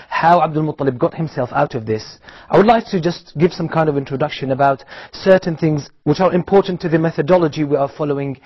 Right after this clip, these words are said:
in this, uh, program, in this show. We said previously, right at the beginning of this series on the seerah of the Prophet sallallahu alaihi wasallam, uh,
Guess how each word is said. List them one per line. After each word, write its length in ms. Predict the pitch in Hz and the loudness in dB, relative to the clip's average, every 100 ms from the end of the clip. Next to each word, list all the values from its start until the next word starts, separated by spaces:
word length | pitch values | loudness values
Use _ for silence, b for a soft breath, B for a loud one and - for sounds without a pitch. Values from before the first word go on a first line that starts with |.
| B B - | B B -2
in 220 | 135 131 | 0 2
this, 440 | 143 - - - _ - | 0 -2 -14 -20 _ -2
uh, 120 | 127 123 | 0 2
program, 520 | - 143 123 117 113 | 4 4 4 -2 -2
in 180 | 123 123 | -2 -4
this 240 | - - | -6 -8
show. 240 | 120 98 - B B B B | -8 -8 -10 B B B B
We 140 | 143 | 2
said 280 | 208 214 180 | 4 2 0
previously, 600 | - 196 156 127 - 120 | 0 -2 -2 -6 -4 0
right 200 | 139 196 | 2 2
at 100 | 202 | 0
the 60 | 165 | -2
beginning 460 | 143 139 135 131 - | -2 -4 -4 -6 -4
of 140 | 120 | -4
this 180 | 123 - | -4 -4
series 500 | 147 139 113 107 - - | 0 2 2 -4 -10 -6
on 140 | 131 123 | -4 -4
the 60 | |
seerah 360 | - 156 156 139 | -4 0 2 2
of 120 | 123 | -2
the 80 | 127 | -8
Prophet 320 | - 127 - | -8 -10 -12
sallallahu 520 | - 123 120 123 117 | -6 -4 -2 -4 -4
alaihi 160 | 117 113 | -8 -8
wasallam, 480 | 107 - 107 107 107 B B B B B | -8 -8 -8 -8 -10 B B B B B
uh, 380 | 120 127 127 | 2 4 4